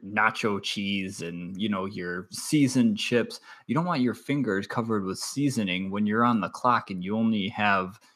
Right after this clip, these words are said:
precious time to spare and you're compromising your technologies with your grubby little fingers. Just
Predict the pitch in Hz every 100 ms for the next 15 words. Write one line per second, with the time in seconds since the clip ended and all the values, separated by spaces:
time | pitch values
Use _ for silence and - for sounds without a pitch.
0 | _ _ - 147 139 120 - - 117 113
1 | 90 - - 98 92 90 82 90 90 90
2 | 98 101 95 87 87 _ _ - 127 120
3 | 117 107 98 104 95 90 - 101 104 95
4 | 92 90 90 92 90 92 85 101 90 92
5 | 90 85 85 98 90 73 76 - _ _
6 | - 117 - -